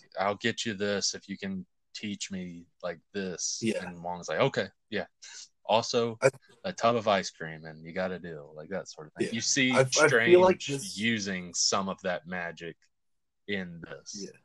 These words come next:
Speaker 2: Yeah, I feel like this version of Strange probably would have, as, as far as, like, magic he thinks he could use in his daily life, probably would have prioritized defensive spells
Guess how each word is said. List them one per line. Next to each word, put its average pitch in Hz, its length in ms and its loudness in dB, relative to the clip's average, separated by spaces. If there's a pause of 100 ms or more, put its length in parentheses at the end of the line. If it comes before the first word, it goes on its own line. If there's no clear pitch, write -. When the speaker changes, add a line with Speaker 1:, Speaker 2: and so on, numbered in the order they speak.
(840)
Speaker 2:
Yeah, 147 120 12
I 135 40 12
feel 196 140 10
like 190 180 8
this 139 200 4
version 131 320 0
of 127 100 -2
Strange 120 460 -6
probably 117 400 -4
would 110 200 -4
have, 104 120 -10 (340)
as, 123 200 2
as 135 160 -4
far 156 320 6
as, 131 300 0
like, 117 280 -6 (340)
magic 131 360 -2
he 135 140 -10
thinks 127 240 -10
he 131 80 -10
could 127 140 -10
use 113 180 -8
in 117 60 -8
his 107 120 -12
daily 107 380 -8
life, 123 420 0 (600)
probably 147 260 6
would 139 120 0
have 131 100 -4
prioritized 120 720 -2
defensive 110 540 -10
spells 127 640 -2